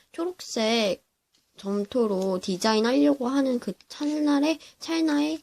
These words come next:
딱 끊겼잖아요. 그래가지고 여러분들이 헷갈리실까봐 초록색은 안 했고요. 그냥 전 심플하게 이렇게 두 개만 하도록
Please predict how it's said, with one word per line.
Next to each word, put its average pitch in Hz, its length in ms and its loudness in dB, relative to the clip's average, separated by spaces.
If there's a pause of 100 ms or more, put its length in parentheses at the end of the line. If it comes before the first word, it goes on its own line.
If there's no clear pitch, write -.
딱 285 140 -14
끊겼잖아요. 214 960 -2 (960)
그래가지고 208 440 2
여러분들이 202 600 2
헷갈리실까봐 269 840 0
초록색은 240 560 -2
안 170 180 -2
했고요. 208 460 -4 (240)
그냥 240 180 -2
전 220 220 2
심플하게 285 600 2
이렇게 190 760 -2
두 202 180 -8
개만 196 300 2
하도록 247 420 0